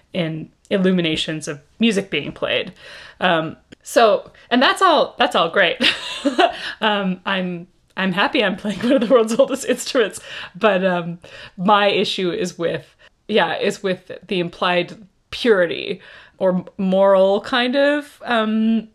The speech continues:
attachment that the instrument has, which it seemed to have picked up from being, you know, a great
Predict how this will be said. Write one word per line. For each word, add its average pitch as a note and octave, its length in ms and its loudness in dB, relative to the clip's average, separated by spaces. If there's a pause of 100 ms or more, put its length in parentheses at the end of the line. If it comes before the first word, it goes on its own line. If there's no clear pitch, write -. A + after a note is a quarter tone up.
attachment C#4+ 760 -2
that - 460 -4
the A3 400 -2
instrument C4 460 -4
has, A3+ 360 -4
which F#3 200 -8
it F#3 100 -10
seemed F#3 280 -8
to F#3 80 -6
have E3 140 -6
picked - 220 -10
up D#3 180 -6
from E3 220 -8
being, D#3+ 420 -8 (360)
you G3 100 -6
know, E3 180 -4
a F#3+ 60 -16
great G3 360 -2